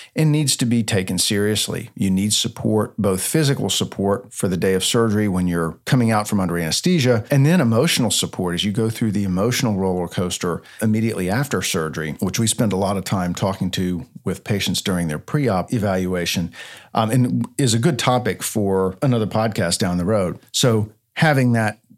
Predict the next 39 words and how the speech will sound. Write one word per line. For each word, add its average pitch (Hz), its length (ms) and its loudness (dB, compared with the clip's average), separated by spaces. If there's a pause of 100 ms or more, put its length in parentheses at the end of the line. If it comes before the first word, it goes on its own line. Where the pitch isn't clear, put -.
support 123 640 0
around 107 300 2
the 98 80 0
time 98 300 0
of 85 80 -4
surgery 101 360 0
from 98 160 0
either 87 140 0
friends 92 320 -2
or 78 60 -6
family 95 400 -2
is 71 100 -6
very 82 160 -4
important. 73 480 -6 (380)
The 120 80 -2
third 196 260 2
main 107 220 2
goal 98 500 0
of 92 140 -2
your 92 120 0
consultation 92 880 -2 (680)
is 147 160 2
to 151 100 0
ensure 160 380 2
that - 140 -2
you 143 360 2
and 117 100 2
your 104 120 2
surgeon 90 640 0 (260)
are 92 440 0 (160)
on 110 180 2
the 101 60 2
same 80 340 0
page. - 480 -4 (180)
Plastic - 380 2
surgery 101 640 2 (180)
is 101 380 2
as 98 120 0
much 110 280 2